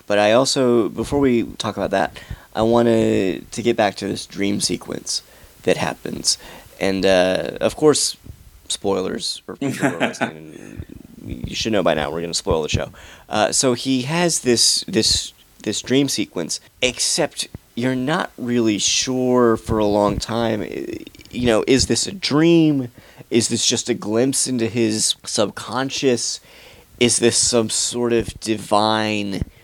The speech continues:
Speaker 1: vision that he's having? And it seems almost, the, the way it's presented, it's masterfully edited, so it almost seems like a mixture of all three.
Speaker 2: Mm-hmm.
Speaker 1: And, and you could interpret it as, as, as,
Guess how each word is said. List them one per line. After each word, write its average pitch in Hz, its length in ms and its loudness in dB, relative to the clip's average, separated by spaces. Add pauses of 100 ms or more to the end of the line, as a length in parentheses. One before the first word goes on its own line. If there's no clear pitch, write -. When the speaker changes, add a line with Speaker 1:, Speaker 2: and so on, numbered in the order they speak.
(220)
Speaker 1:
vision 117 680 0 (180)
that 117 220 0
he's 113 240 -4
having? 110 640 0 (640)
And 113 140 -2
it 113 160 -2
seems 143 400 -4
almost, 123 420 -2
the, 131 120 0
the 123 140 -4
way 190 140 6
it's 180 120 2
presented, 123 300 2
it's 101 160 2
masterfully 113 540 0
edited, 104 380 0
so 117 180 2
it 113 80 4
almost 127 320 2
seems 107 240 -4
like 98 140 0
a 98 60 -4
mixture 98 340 -6
of - 80 -6
all 80 140 -4
three. - 380 -10 (480)
Speaker 2:
Mm-hmm. 131 240 6
Speaker 1:
And, 101 200 4
and 85 300 -6
you 92 100 -8
could 107 160 -6
interpret 98 420 -4
it 85 120 -2
as, 85 180 -4
as, 90 200 0
as, 85 200 -2